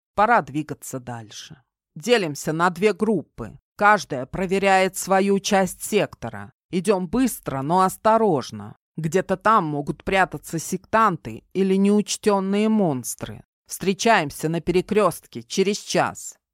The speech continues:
Все ясно? Да. Тогда чего стоим? Двигаемся, двигаемся. Я, Одри и Ян направились в широкий туннель, где оставалась Алевтина с Сергеем.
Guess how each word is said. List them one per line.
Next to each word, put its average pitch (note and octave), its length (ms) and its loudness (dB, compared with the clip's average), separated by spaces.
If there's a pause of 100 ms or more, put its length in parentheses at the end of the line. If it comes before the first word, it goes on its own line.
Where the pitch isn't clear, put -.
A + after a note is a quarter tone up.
Все - 280 0
ясно? A#2+ 640 -8 (340)
Да. E3+ 500 2 (340)
Тогда D#3+ 400 2
чего G#3+ 360 0
стоим? F3 680 -2 (240)
Двигаемся, D#3 720 -2
двигаемся. C#3 920 -4 (400)
Я, D#3 520 0
Одри D3 380 0
и - 160 -6
Ян D3+ 540 -2 (200)
направились E3+ 720 0
в - 80 -12
широкий F#3+ 460 -2
туннель, F#3+ 640 0
где D#3+ 200 -2
оставалась E3 760 0
Алевтина D#3 640 -4
с - 80 -14
Сергеем. C3+ 760 -6